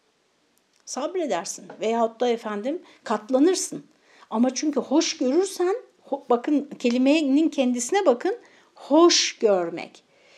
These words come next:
Benim yani öyle şeyler var ki bunları hoş göremem, hoş, bunları hoş görmem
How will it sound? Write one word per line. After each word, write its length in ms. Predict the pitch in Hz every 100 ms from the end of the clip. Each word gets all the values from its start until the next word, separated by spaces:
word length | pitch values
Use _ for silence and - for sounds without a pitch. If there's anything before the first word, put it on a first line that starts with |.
| _ _
Benim 300 | 190 240 302
yani 300 | 277 262 254
öyle 240 | 208 226 285
şeyler 360 | 285 302 285
var 240 | 302 415 466
ki 140 | 277
bunları 320 | 233 262 302
hoş 460 | 277 - 269 285 -
göremem, 560 | 233 233 302 370 330 233
hoş, 260 | 247 277
bunları 340 | 240 254 262 269
hoş 480 | 269 294 349 -
görmem 440 | - 247 240 269